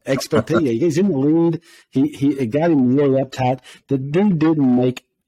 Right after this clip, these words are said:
Speaker 1: a birdie for twenty-two holes, which that's a long
Speaker 2: Twenty-two
Speaker 1: time in
Speaker 2: holes.
Speaker 1: Augusta. That's a long
Speaker 2: Yeah.
Speaker 1: stretch in Augusta to go without birdies.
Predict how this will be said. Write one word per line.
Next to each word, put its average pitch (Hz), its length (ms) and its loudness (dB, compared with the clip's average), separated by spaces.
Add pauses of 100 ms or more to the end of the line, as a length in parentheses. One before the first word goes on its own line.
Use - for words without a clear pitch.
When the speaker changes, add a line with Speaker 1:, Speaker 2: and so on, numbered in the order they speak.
(140)
Speaker 1:
a 104 120 -12
birdie 117 360 0
for 92 160 -8
twenty-two 123 840 -2
holes, 92 380 -2
which 107 220 -2
that's 120 280 2
a - 40 2
long 104 100 2
Speaker 2:
Twenty-two - 20 -
Speaker 1:
time 92 140 2
in 131 80 2 (100)
Speaker 2:
holes. - 40 0
Speaker 1:
Augusta. 104 360 -8 (240)
That's 170 140 -2
a 151 60 2
long 160 200 2
Speaker 2:
Yeah. 143 60 0
Speaker 1:
stretch 127 260 0
in 110 120 -2
Augusta 110 260 -6
to 104 60 0
go 107 100 -2
without 98 220 -4
birdies. 104 220 -2